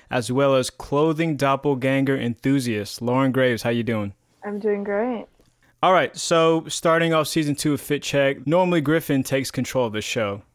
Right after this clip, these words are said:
Speaker 1: For, for, he's been, you know, taking the lead on the show for the entire first season. So season two, there will be a rotating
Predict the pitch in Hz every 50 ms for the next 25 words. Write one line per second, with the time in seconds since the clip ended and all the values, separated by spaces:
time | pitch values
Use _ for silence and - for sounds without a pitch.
0 | _ _ _ _ - - 123 117 113 110 107 101 - - - 117 113 107 107 107
1 | 107 - 107 123 127 117 110 127 123 120 120 110 120 127 117 113 110 - 135 139
2 | 127 135 131 123 131 131 131 123 120 117 110 - - 123 120 113 - 117 113 107
3 | - - 123 117 113 - - 117 110 - 127 120 107 110 113 - - 113 104 -
4 | - 151 147 139 131 127 - - 170 160 143 131 127 - - - - - - -
5 | - - _ _ - 127 131 131 131 131 127 120 117 131 131 127 127 123 123 123
6 | 123 123 117 - - - 127 120 117 117 110 123 131 143 135 - - 139 139 139
7 | 135 135 135 131 127 127 123 120 120 117 117 117 -